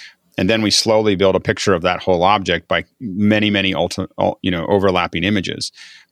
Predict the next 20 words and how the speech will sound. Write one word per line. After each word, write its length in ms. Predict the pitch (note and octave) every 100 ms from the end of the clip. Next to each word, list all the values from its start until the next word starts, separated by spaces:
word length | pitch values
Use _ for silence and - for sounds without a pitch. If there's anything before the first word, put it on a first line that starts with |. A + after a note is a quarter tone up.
| -
The 80 | G#2+
way 140 | B2+
I 40 | A#2
relate 360 | G#2+ A2 A#2+
that 160 | A2 E2+
back 200 | G2 F#2
to 100 | -
news 500 | F2+ A2+ A2 A2 F2
and 180 | E2 F2
to 160 | -
evidence 500 | G#2 G2 G2 F#2+ -
and, 200 | F2+ F2 -
and 140 | E2+
so 120 | G#2+
on 60 | F2
and 80 | D#2+
so 160 | A2+
forth 320 | - F2+ F#2
is 200 | F2+ F2
that 200 | - F2+